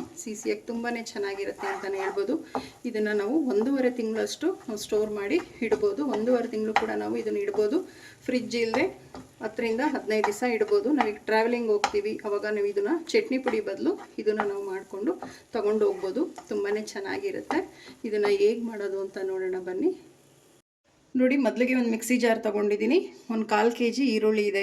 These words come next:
ಇದು ಈರುಳ್ಳಿ ಹಾಕ್ತಾ ಇದ್ದೀನಿ. ನೋಡಿ, ಇದೇ ಥರ ದಪ್ಪ ಸೈಜಲ್ಲಿ ಕಟ್ ಮಾಡಿ ಹಾಕ್ತಾ ಇದ್ದೀನಿ. ಬ್ಯಾಡಗೆ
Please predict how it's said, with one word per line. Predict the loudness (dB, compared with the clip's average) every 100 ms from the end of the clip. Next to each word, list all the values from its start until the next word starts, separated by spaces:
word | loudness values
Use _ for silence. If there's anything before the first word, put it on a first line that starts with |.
| 2
ಇದು | 2 0 -4 -2 -2 0 4
ಈರುಳ್ಳಿ | 6 6
ಹಾಕ್ತಾ | 6 2 2 4
ಇದ್ದೀನಿ. | 4 4 2 -4 -10 -10 -10 -12 -18 -20 -16 -6
ನೋಡಿ, | -2 -2 2
ಇದೇ | 2 4
ಥರ | 2 0
ದಪ್ಪ | -2 -4 -4
ಸೈಜಲ್ಲಿ | -2 -6 -6
ಕಟ್ | -8 -6
ಮಾಡಿ | -6 -6 -8
ಹಾಕ್ತಾ | -10 -8 -6
ಇದ್ದೀನಿ. | -4 -4 -4 -10 _ _ _ _ _ _ _ _ _ _ _ _ _ -20 -20 -20 _ _ 2
ಬ್ಯಾಡಗೆ | 4 4 2